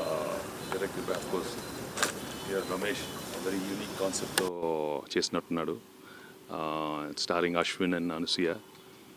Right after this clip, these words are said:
ఆ, it looks very, very interesting. And, ఆ, ఇలా న్యూ కంటెంట్తో తీసినప్పుడు, and especially వాళ్ళు కోవిడ్ టైంలో షూట్ చేశారు. And, ఆ, ఆ, with a lot of suspense and lot of tension, ఆ,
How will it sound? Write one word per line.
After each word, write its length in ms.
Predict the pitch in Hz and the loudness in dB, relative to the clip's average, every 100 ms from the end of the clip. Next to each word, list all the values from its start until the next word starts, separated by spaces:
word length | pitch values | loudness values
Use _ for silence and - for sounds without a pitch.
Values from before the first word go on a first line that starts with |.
| - - | -14 -6
ఆ, 500 | 82 76 76 80 73 | -2 -2 -2 -2 -4
it 160 | - 85 | -2 0
looks 220 | - 90 | 6 10
very, 160 | 92 95 | 10 12
very 180 | 92 | 10
interesting. 420 | 87 95 87 92 90 - - - - - - - - 85 | 8 6 4 2 -2 -4 -16 -18 -16 -16 -18 -12 -6 -2
And, 180 | 87 82 | 2 2
ఆ, 600 | 82 78 76 73 73 73 - - - - - - - | 4 4 2 0 -4 -6 -10 -16 -20 -20 -20 -6 4
ఇలా 180 | 95 | 8
న్యూ 220 | 92 101 113 | 10 10 10
కంటెంట్తో 760 | 95 95 110 104 104 101 95 95 | 10 10 8 10 12 12 10 8
తీసినప్పుడు, 600 | 90 98 92 95 95 95 | 4 2 6 10 10 8
and 100 | 90 | 4
especially 400 | 85 101 - 98 | 4 4 6 8
వాళ్ళు 220 | 95 92 | 10 10
కోవిడ్ 340 | - 101 98 | 10 12 12
టైంలో 300 | - 101 101 | 12 12 10
షూట్ 300 | 87 98 90 | 8 4 6
చేశారు. 340 | 85 87 85 110 - - - - - - - 87 | 6 6 4 0 -4 -16 -14 -14 -14 -12 -4 0
And, 180 | 87 87 | 2 4
ఆ, 580 | 82 78 78 76 73 73 - - - - - - - - - | 4 4 2 0 0 -2 -6 -12 -16 -18 -18 -16 -18 -12 -8
ఆ, 220 | - - 73 | -4 -2 0
with 140 | - | 8
a 60 | 95 | 12
lot 120 | 104 | 12
of 240 | - - | 12 10
suspense 380 | 95 - 101 92 | 10 10 10 10
and 200 | 87 90 | 10 12
lot 60 | 95 | 12
of 60 | |
tension, 640 | - 95 95 - 104 98 87 | 12 10 10 8 8 8 8
ఆ, 320 | 82 82 78 | 4 2 0